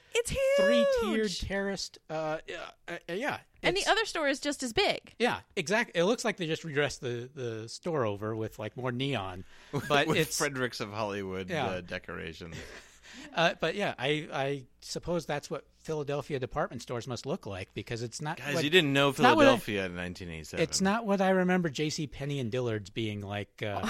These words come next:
Speaker 1: <laughs> No.
Speaker 2: where I lived.
Speaker 1: Nope. Uh, okay, so two other things that I,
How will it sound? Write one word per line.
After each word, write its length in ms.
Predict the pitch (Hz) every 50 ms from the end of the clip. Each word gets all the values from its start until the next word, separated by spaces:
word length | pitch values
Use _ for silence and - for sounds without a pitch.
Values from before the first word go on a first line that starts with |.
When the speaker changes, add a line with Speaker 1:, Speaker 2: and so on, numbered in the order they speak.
| - - - -
Speaker 1:
<laughs> 180 | - - -
No. 520 | 226 180 170 180 180 196 196 - - 196 -
Speaker 2:
where 240 | - 131 127 123 120
I 180 | 117 113 117
lived. 420 | 110 95 95 95 95 92 92 - 107
Speaker 1:
Nope. 340 | 202 196 196 196 - - _ - - - - - -
Uh, 160 | 208 214 214 208
okay, 200 | 220 - 196 180
so 160 | 196 - 214 233
two 200 | - 311 262 247
other 220 | 247 240 233 269
things 260 | - 220 208 220 208
that 140 | 190 185 185
I, 180 | 175 170 165